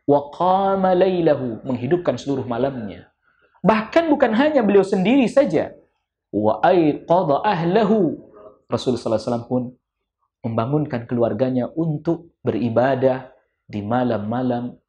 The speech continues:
terakhir di bulan Ramadan. Semoga kita termasuk hamba-hamba yang Allah Subhanahu wa taala berikan kebaikan kepada kita, sehingga kita mampu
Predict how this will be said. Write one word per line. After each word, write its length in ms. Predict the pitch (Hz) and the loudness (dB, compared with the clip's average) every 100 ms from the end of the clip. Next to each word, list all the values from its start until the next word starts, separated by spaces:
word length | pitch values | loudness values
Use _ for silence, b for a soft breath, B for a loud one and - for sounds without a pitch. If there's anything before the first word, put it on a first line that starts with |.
| _ | _
terakhir 800 | - 113 107 - 143 143 92 90 | -8 -6 -8 -2 2 2 0 -8
di 160 | - 98 | -12 -8
bulan 240 | 107 101 | -6 -6
Ramadan. 480 | 87 85 82 80 82 _ _ _ _ _ _ _ _ _ _ | -8 -12 -12 -14 -18 _ _ _ _ _ _ _ _ _ _
Semoga 400 | - 123 123 113 147 | -14 -4 -2 0 0
kita 320 | 151 190 - _ _ _ _ _ _ _ | 0 -2 -6 _ _ _ _ _ _ _
termasuk 480 | - 117 127 - - | -6 -2 0 -2 -4
hamba-hamba 560 | 123 117 120 123 113 | -2 -2 -4 -2 -2
yang 160 | 104 101 - | -4 -6 -2
Allah 160 | 131 | -2
Subhanahu 480 | 104 107 120 113 110 | -2 -4 -4 -2 -2
wa 80 | 107 | -2
taala 400 | 110 117 123 117 | 0 0 0 0
berikan 400 | 110 147 147 131 | 2 2 2 -2
kebaikan 560 | 127 131 156 180 175 180 | 0 0 2 2 -2 2
kepada 240 | 175 175 | 0 2
kita, 320 | 180 180 208 - _ _ _ | 0 -2 -6 -10 _ _ _
sehingga 320 | - 131 120 | -6 -2 -2
kita 320 | - 131 127 110 | -2 0 0 0
mampu 720 | 135 156 151 147 127 117 | -2 -2 -2 0 -2 -4